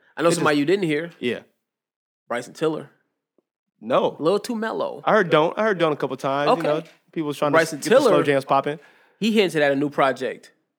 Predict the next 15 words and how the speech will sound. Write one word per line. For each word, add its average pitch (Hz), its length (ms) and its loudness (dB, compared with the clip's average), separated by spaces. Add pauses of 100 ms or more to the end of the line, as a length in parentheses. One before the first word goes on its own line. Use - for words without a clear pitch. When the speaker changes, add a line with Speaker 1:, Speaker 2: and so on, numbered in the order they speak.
(140)
Speaker 2:
Finally. 110 420 0 (220)
Speaker 1:
Yeah. 123 680 -4
So - 140 -8
we 170 60 0
can, 151 140 0
not 135 220 -6
fight, 147 200 -4
right? 170 240 0
We 175 120 -10
hear 175 140 -6
some - 120 -10
Speaker 2:
Yeah. 117 140 -2
Speaker 1:
shit. 135 140 -8
Uh, 135 380 -4
Speaker 2:
Yeah. 123 200 -2